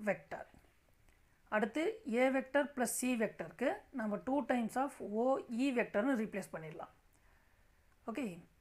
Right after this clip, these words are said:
இப்போ இங்க minus two times of ஓ இ வெக்டர். இப்போ இந்த இதிலிருந்து நம்ம டோட்டலா இதை மல்டிப்ளை பண்ணோம்னா ஃபோர்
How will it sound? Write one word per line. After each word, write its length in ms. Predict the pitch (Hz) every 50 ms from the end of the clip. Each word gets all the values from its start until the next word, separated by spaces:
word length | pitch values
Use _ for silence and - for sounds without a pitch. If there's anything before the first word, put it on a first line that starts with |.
| - - - - _ _ _ _ _ -
இப்போ 140 | 202 - 220 202 202 202
இங்க 120 | 208 262 349 381 - - - - 320 208
minus 380 | 208 214 220 226 226 269 320 311 - - - 226
two 120 | 233 247 247 214 240
times 260 | 233 220 208 - - 262 302
of 100 | 330 - - - _ _ - - 196 202 214
ஓ 60 | 254 277 311 494 - - - - 233 214 254
இ 60 | 269 254 208
வெக்டர். 360 | 190 160 - - - - - - - - - _ _ _ _ _ _ _ _ _ _ - - - - _ - 220
இப்போ 120 | - 220 214 208
இந்த 180 | 208 208 208 208 208 208 202 202 - - - - - _ - _ _ _ _ _ _ _ _ _ _ _ _ - 240
இதிலிருந்து 360 | 240 247 247 262 262 269 240
நம்ம 160 | 220 208 196 - 202
டோட்டலா 380 | 202 202 202 196 180 208 269 370 370 - - - - - _ _ _ -
இதை 80 | 233 214 208
மல்டிப்ளை 340 | 208 214 202 226 202 240 233 226 -
பண்ணோம்னா 300 | 208 202 208 214 269 302 - -
ஃபோர் 340 | - 220 220 233 262 -